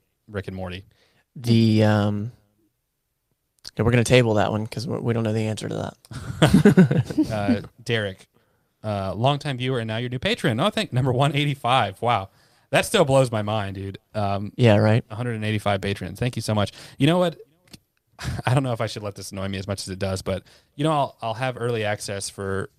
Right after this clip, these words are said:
Speaker 1: um, like, producer, I think producer and above patrons, um, like, for Civil War. And so I'll get a sudden surge of people that will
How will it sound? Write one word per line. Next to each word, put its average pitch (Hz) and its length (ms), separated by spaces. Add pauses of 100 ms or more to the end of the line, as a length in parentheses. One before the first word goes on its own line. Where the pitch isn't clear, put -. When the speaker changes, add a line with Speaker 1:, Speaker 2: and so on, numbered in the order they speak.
(140)
Speaker 1:
um, 92 260
like, 98 160
producer, 104 640
I - 40
think 131 180
producer 110 340
and 101 80
above 101 240
patrons, 123 600 (640)
um, 95 460 (640)
like, 107 160
for 104 80
Civil 113 320
War. 101 340
And 104 100
so 123 140
I'll 110 100
get 113 240 (360)
a - 40
sudden 127 360
surge 113 340
of 107 80
people 110 380
that 104 120
will 98 200